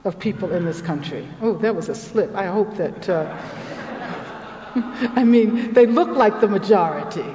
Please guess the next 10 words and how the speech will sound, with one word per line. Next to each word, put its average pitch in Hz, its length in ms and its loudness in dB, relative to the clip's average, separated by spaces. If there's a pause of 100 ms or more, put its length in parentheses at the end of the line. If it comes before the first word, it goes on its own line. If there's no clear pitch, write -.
(840)
but 247 100 2
that's 269 220 2
because 285 480 -2 (400)
the 247 100 2
rest 285 300 0
of 240 100 -4
us 247 340 -2 (280)
are 240 100 4
relatively 240 580 0
silent. 233 720 -6